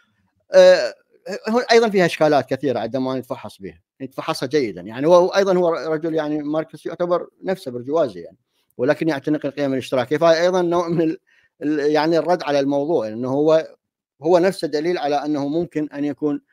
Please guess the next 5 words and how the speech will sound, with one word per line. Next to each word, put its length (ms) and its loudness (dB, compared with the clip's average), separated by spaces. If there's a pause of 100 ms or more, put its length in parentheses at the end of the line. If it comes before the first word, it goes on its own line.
(220)
آه، 420 2 (380)
يميني 580 0 (260)
الطبقة 840 0
ويساري 960 2
الأخلاق. 680 -6